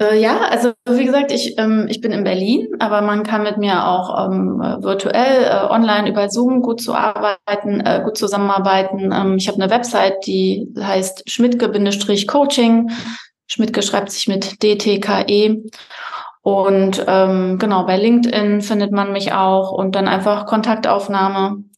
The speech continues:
und, ähm, dann machen wir was aus. Genau, man findet mich tatsächlich auch auf der, ähm, Gallup-Seite, weil ich, wie gesagt, Stärk-, als Stärkencoach zertifiziert bin, bin ich dort auch registriert.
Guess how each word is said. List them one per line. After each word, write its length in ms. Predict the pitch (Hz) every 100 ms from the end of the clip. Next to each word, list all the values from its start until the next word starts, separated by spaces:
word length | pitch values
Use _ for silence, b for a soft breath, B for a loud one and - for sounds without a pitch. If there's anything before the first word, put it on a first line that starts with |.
| _
und, 480 | 196 196 190 190 -
ähm, 460 | 202 196 196 196 214
dann 180 | - 196
machen 220 | 190 190
wir 140 | 202 208
was 180 | 214 214
aus. 480 | 247 240 233 - _ _ _ B B B B B
Genau, 260 | 220 202 202
man 120 | 202
findet 280 | 220 226 220
mich 140 | 226
tatsächlich 440 | 226 226 214 220
auch 80 | 202
auf 160 | 208 202
der, 500 | 202 196 196 196 196
ähm, 60 | 196
Gallup-Seite, 640 | 220 254 247 214 208 208
weil 140 | 196
ich, 80 | 196
wie 80 | 196
gesagt, 320 | 196 202 196
Stärk-, 320 | - 208 196 - -
als 420 | 190 185 - - -
Stärkencoach 560 | - 208 202 208 202
zertifiziert 720 | 196 202 196 202 190 - 196
bin, 300 | 202 196 190 190 B B
bin 100 | -
ich 100 | 202
dort 180 | 196 190
auch 180 | - 208
registriert. 800 | 214 208 202 - - 190 190 190